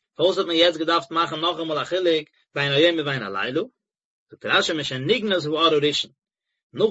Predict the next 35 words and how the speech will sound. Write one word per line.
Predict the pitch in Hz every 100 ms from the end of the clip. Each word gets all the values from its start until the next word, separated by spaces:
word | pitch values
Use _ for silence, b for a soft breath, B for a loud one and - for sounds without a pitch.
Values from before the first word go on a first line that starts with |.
| 208
דעם, | 190
וואס | 170
מען | 165
האט | 151
באהאלטן, | 139 196 220 170
דעם | 151 147
ערשטן | 147 143 143
ליכטיקייט, | 139 - 123 127 104 - _ _ _ _ -
איז | 143
שוין | 165
נישט | 156
געווען, | 156 156 214 185 139 _ _ _ 143
יענער | 165 190 170 143 139 _ _
חילוק | - 196 180 127 _ _ _ _
צווישן | - 165 160
טאג | 165 175
און | 185
נאכט, | 214 196
אבער | 175
מיר | 165
מוזן | 180 180
מאכן | 190 180
א | 170
פרישע | 185 220 190
חילוק, | 175 175 165 156 _ _
דורך | - 156 151
דאס | 147
זען | 180 165
אין | 156
דער | 147
לבנה. | 135 127 117 - _ _ _ _
אבל | 123 175 170 143
בשבעת | 143 - 190 165
ימי | 151 147 143
בראשית, | 127 123 180 156 123